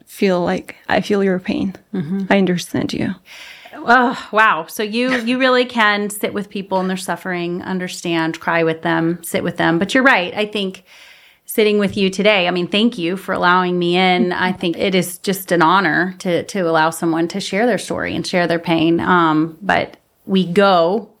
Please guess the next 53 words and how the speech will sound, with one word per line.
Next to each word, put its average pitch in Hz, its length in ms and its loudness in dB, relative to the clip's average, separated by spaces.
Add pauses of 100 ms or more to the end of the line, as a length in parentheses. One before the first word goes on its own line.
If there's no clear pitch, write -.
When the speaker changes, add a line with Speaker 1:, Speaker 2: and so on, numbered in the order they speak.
(200)
Speaker 2:
uh, - 140 -16
because 214 460 0
there 190 160 2
is 196 140 0
a 175 60 0
need, 151 360 -2 (400)
Speaker 1:
Mm-hmm. 214 240 -4
Speaker 2:
um, 180 340 -4
so - 220 -4
that 175 240 2
we 180 100 -2
can 170 220 -4
share 165 320 -4
the 175 100 -8
greatest 165 400 -6
need, 101 220 -4
which 90 180 -8
is 95 140 -8
Christ. - 400 -4
And 156 120 -4
so - 80 -6
you, 165 260 0
you 180 180 4
had 170 200 2
Christ 160 320 0
your 165 120 0
whole 160 120 2
time. 156 500 0
You 196 120 0
know, 156 80 0
it - 80 -4
didn't 175 160 2
mean 165 140 4
your, 160 180 2
your 185 160 2
life 160 220 2
was 170 160 0
easy. 156 440 0 (120)
And 196 100 -2
I 180 80 -2
think 175 160 -2
that's 214 200 2
Speaker 1:
Mm-hmm. 220 60 2
Speaker 2:
something 165 360 0
that, 156 200 0
you 185 80 2
know, 160 140 2
we, 165 180 0 (360)
doesn't 214 240 4
mean 196 180 4
we're 175 100 0
spared 170 380 0
from 160 480 -2